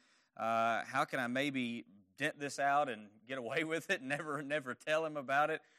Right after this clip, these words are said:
Uh, but I knew that he would eventually find out, and that just weighed heavy, heavy upon me as a teenager.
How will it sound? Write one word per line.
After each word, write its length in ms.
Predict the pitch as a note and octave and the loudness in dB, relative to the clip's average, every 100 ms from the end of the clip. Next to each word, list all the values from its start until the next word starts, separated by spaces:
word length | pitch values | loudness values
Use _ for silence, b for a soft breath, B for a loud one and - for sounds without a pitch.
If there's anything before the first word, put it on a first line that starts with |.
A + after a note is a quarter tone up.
| b b - | b b -6
Uh, 180 | A#2+ A#2+ | -2 0
but 140 | C3 | 4
I 120 | D#3 | 6
knew 300 | E3 E3 E3+ | 6 4 2
that 160 | D3+ C3+ | 2 0
he 140 | D3+ | 2
would 120 | D3+ C3 | 2 2
eventually 460 | B2 D3+ - B2+ | 2 0 0 -2
find 360 | A2+ B2+ A#2+ A#2+ | 2 2 2 6
out, 280 | C#3 C#3 A#2 | 10 10 10
and 140 | A2+ | 6
that 160 | B2+ B2 | 2 0
just 200 | A#2 A2+ | -4 0
weighed 360 | B2 C3+ C3 | 6 8 6
heavy, 520 | A#2 C3 D3+ C3 A#2+ | 2 6 6 4 -2
heavy 340 | A2+ C#3 C3+ A#2 | 2 2 2 -2
upon 380 | A2+ C3 C#3 A2+ | 0 0 0 0
me 220 | A2 A2 | -2 -4
as 120 | G#2 | -6
a 60 | G#2 | -10
teenager. 640 | C3+ D3 B2 A2+ G#2+ A#2+ | -8 -4 -2 -4 -4 -6